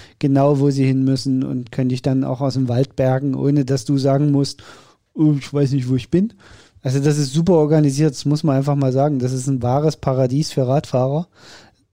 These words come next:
Es mag nicht immer der, der perfekte Asphalt sein, um Rennen zu fahren, aber da muss man auch einfach mal die, die typische Radwanderzielgruppe im, im Blick behalten. Die braucht halt nicht den spiegelglatten Asphalt, so wie wir mit unseren Rennrädern,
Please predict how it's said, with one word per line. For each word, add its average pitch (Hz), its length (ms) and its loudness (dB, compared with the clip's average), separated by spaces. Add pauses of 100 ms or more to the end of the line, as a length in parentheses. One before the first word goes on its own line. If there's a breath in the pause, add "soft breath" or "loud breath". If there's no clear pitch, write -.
(120)
Es 135 160 -10
mag 147 280 2
nicht 165 200 2
immer 156 200 2
der, 139 220 2
der 139 180 -2
perfekte 147 520 -2
Asphalt 151 420 0
sein, 147 300 0
um 139 100 -2
Rennen 170 400 4
zu 180 160 -6
fahren, 185 420 0 (340 loud breath)
aber 135 200 0
da 135 80 2
muss 147 180 2
man 147 140 2
auch 135 80 0
einfach 151 280 0
mal 139 280 2
die, 135 220 2
die 127 220 -6
typische 151 440 0
Radwanderzielgruppe 143 1500 0
im, 139 160 -4
im 139 180 -6
Blick 143 300 -4
behalten. 160 420 2 (460 loud breath)
Die 147 80 2
braucht 139 380 -2
halt 143 200 2
nicht 143 340 0
den 143 220 4
spiegelglatten 143 960 -2
Asphalt, 131 560 -4
so 131 200 -4
wie 123 160 -2
wir 139 160 0
mit 135 160 -4
unseren 131 280 -4
Rennrädern, 156 640 -4